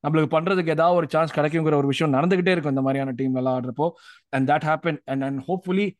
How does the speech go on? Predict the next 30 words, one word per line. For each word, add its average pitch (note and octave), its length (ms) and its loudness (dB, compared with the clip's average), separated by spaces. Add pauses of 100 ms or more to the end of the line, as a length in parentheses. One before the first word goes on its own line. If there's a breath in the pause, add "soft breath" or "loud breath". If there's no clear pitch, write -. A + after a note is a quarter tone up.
(160)
மாதிரி D3+ 300 -2
போக E3+ 200 -2
போக F3 220 0
low D#3+ 240 -2
blocks D#3 200 0
we D#3 220 0
should - 0 -
be - 0 -
able C#3+ 440 0
to C3+ 80 0
beat A#2+ 60 -4
really C3+ 440 2
well. C3+ 160 2 (560 loud breath)
Thought F3 120 4
of F3+ 80 2
giving F3 280 2
an E3+ 60 2
eight D#3+ 160 0
point D#3 200 0
five, - 40 -2
but D3+ 280 0 (220)
nine C#3 340 0
definitely C3+ 440 -2
for C3 180 -4
that, B2 220 -2
um, A#2 460 -4 (400)
the A#2 460 0
goal - 0 -
that D3 340 2
he C3 80 0